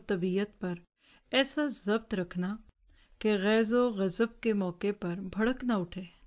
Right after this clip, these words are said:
ज़रा सा अपने ऊपर ले, अपने शौहर की तबीयत को देखिए, अपने अठारह बीस साल के जवान होते हुए बेटे को देखिए, और अपने आप या अपनी दोस्तों में किसी ऐसे को देखिए, वैसे बहुत अच्छी हैं, बस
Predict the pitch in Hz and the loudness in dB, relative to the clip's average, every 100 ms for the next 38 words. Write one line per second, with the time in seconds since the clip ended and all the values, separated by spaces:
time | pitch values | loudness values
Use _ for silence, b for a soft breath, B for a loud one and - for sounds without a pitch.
0 | - 196 190 180 185 - 190 175 185 196 | -4 0 0 -2 -6 -2 -4 -2 -4 -2
1 | 220 - 196 - 202 196 196 196 190 208 | -4 -6 -8 -2 -2 0 0 0 -2 -4
2 | 208 190 202 196 208 202 196 220 240 - | -4 -2 -2 -2 -2 -2 -2 -6 -6 -10
3 | - - 220 214 214 220 214 202 202 202 | -20 -2 0 0 2 2 2 0 0 2
4 | 190 202 196 196 185 175 196 175 190 196 | 0 -2 -2 0 -2 0 -2 0 -2 0
5 | 202 202 185 185 202 190 190 170 190 185 | 2 2 2 0 0 2 0 2 0 2
6 | 208 202 208 208 202 226 247 - _ - | 0 2 2 2 2 -2 -2 -6 _ 6
7 | 226 233 226 226 233 208 202 208 220 202 | 8 8 6 6 8 8 8 6 2 2
8 | 208 202 190 185 - 202 202 196 214 - | 2 2 4 2 0 0 0 0 0 4
9 | 196 180 202 196 196 190 185 - 202 170 | 4 4 0 0 0 0 0 2 2 2
10 | 190 214 - 254 226 220 196 196 196 180 | 4 2 4 4 4 4 4 4 2 0
11 | - 196 190 196 185 196 | -2 -2 0 0 0 -2